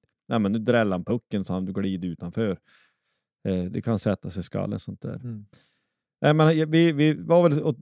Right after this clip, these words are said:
Speaker 1: tänk-, tassade i att vi trodde att Mora ska ha god chans och kanske till och med vi slår ut Modo, men där hade vi uppenbarligen helt fel, för att det här,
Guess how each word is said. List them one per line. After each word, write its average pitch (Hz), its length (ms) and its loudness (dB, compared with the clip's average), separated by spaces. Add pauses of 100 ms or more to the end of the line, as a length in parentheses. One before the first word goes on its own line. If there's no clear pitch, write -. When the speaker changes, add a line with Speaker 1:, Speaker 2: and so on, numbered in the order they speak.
Speaker 1:
tänk-, 123 520 0
tassade 127 400 2
i - 20 4
att 107 160 0
vi 98 80 -2
trodde 156 220 2
att - 100 2
Mora 104 300 0
ska 123 120 -2
ha 135 80 2
god 107 220 0
chans 104 220 0
och 98 100 -4
kanske 95 200 -6
till 92 80 -4
och 90 60 -4
med 90 100 -4
vi 90 140 -4
slår 95 220 -2
ut 120 100 -4
Modo, 92 280 -2
men 95 140 -4
där 139 100 -4
hade 104 300 -2
vi 90 120 -4
uppenbarligen 90 600 -6
helt 87 220 -10
fel, 107 240 -6
för 98 100 -10
att 90 100 -8
det 92 80 -6
här, 98 300 -2